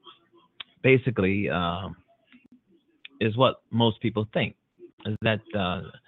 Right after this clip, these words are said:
they wanna make America white. They wanna get everybody, get rid of everybody who doesn't look like them. So, you know, forgetting that the white man took this country from the Indians. Now it wanna,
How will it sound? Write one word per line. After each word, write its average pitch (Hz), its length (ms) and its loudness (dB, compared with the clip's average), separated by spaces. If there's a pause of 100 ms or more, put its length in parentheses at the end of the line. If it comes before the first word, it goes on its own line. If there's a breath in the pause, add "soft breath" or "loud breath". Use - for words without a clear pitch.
(140 soft breath)
they 117 100 2
wanna 117 200 2
make 110 320 0
America 104 360 0
white. 110 440 2
They 98 80 -4
wanna 104 160 2
get 104 140 0
everybody, 107 640 2 (360 loud breath)
get 120 100 6
rid 120 140 6
of 110 80 4
everybody 107 420 2
who 110 100 0
doesn't 101 260 2
look 101 200 2
like 95 260 -6
them. 87 160 -10 (1500)
So, 107 400 4 (100)
you 113 140 -2
know, 80 200 -4 (2500)
forgetting 127 500 6
that 110 160 6
the 104 80 -2
white 113 280 2
man 107 360 2
took - 160 -6
this 110 160 0
country 107 360 -2
from 98 140 -2
the 92 100 -4
Indians. 110 500 -2 (680 soft breath)
Now 104 220 2
it 92 60 -2
wanna, 101 260 0